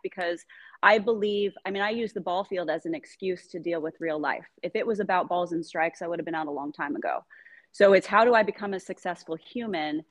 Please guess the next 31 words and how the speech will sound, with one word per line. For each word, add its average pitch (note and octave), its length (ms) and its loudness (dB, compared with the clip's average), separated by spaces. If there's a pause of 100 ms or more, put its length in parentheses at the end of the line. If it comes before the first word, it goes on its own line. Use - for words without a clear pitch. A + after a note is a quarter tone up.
(260)
using F#3+ 680 0
the E3 100 0
ball E3 680 2
or F3 100 -2
using F3+ 560 -2
the D#3+ 80 -4
mound F3 500 -2
or D#3+ 100 -2
the - 100 -10
circle D#3+ 680 -4 (380)
to G3 100 -4
create F#3 460 -2
that E3 240 -2
success? E3 680 -2
And, D#3+ 240 -4
and E3 120 -4
how F#3 160 -4
do F#3 120 4
I F3 80 4
learn E3 220 -2
to D#3+ 100 -6
deal F#3 280 0
with E3+ 140 -2
hard D#3+ 280 -4
things? C4 540 -6 (460)
Um, E3 460 6 (680)
and F#3+ 160 -4
so G3 220 0
in F#3+ 120 0
some G#3 260 -4
ways, F3+ 320 -2